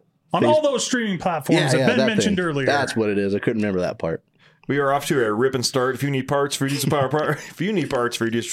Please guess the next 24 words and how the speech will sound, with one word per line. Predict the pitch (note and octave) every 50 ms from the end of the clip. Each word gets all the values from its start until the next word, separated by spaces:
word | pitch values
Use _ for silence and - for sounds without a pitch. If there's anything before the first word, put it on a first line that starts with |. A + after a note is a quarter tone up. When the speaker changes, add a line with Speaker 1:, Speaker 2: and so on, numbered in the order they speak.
| C3 C3+
Speaker 3:
truck, | C3
make | C3+ B2 A2+
sure | - A#2
and | A2
check | A2+ A#2+ -
out | A2+ G#2
diesel | A2+ A2+ G#2 -
power | A2 G#2+ G2+
products | G#2+ G#2+ G#2 -
dot | A2 G#2+
com. | - A#2 A#2 A2+ G#2+ - - - - - G#2 -
You | F#3+ F#3+
see | F3+ - G#3+ G3
that | E3+ D#3+ D#3+
quick | - E3+ E3+ E3
ship | - E3+ E3+
logo. | D#3+ D3 C#3+ C3+
It's | C#3 C3+
verified, | - C#3+ C3+ C3 B2+ - B2+ A#2+ -
in | C3+ D#3 C#3 B2+
stock, | - - C3+ B2 A#2+ - A#2+
ready | B2 A#2+ A#2
to | A#2+ - B2
rock. | A2+ A#2 A#2+ A2+ A2+ A2 -